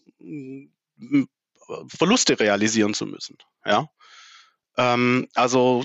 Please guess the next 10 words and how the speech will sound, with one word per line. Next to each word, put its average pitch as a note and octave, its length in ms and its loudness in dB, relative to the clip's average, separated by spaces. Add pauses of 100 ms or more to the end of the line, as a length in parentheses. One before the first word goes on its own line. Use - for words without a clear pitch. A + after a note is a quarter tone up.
gegen E3 640 0
die C#3+ 120 2
Zentralbank C3+ 640 0
zu C#3 160 0
wetten, C3+ 260 0
ist C#3 180 0
meistens B2+ 460 2
ein C#3 60 -6
teures A2+ 360 2
Geschäft. - 500 -2